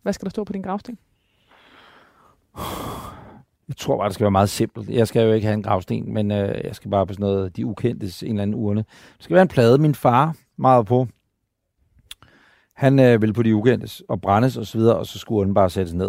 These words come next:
Speaker 2: og så sagde min mor, "Det kan han glemme, det bestemmer han ikke." Og så var der bare et sk-, en, en messingskilt, hvor der stod Preben, ikke? Og så, det tror jeg, det er det samme på en eller anden måde. Så skal der bare stå Anders,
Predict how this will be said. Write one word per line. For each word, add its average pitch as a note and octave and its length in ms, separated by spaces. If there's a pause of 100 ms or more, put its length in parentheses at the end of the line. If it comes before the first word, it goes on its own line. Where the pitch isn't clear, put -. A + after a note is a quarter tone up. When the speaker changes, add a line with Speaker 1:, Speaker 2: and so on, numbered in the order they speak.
Speaker 2:
og - 80
så - 100
sagde G2 200
min F#2 160
mor, F2 260 (480)
"Det G2+ 140
kan G2 100
han F#2 160
glemme, F2+ 300
det F#2+ 120
bestemmer A#2+ 460
han G2 180
ikke." F#2 240
Og G2 80
så G#2 100
var G2 140
der G2 140 (460)
bare G2+ 140
et G2+ 60
sk-, - 160
en, G#2 180
en G#2+ 240
messingskilt, G2 540
hvor F#2 80
der G#2 60
stod G2+ 160
Preben, G#2 360
ikke? D3+ 280
Og - 140
så, G#2 300
det G#2 160
tror B2+ 160
jeg, B2 80
det B2 40
er A2 40
det G2+ 100
samme F#2 280
på A2 80
en G#2 60
eller - 120
anden G2+ 100
måde. F#2+ 140
Så A#2 120
skal - 160
der A2 60
bare G2 180
stå - 140
Anders, G2 440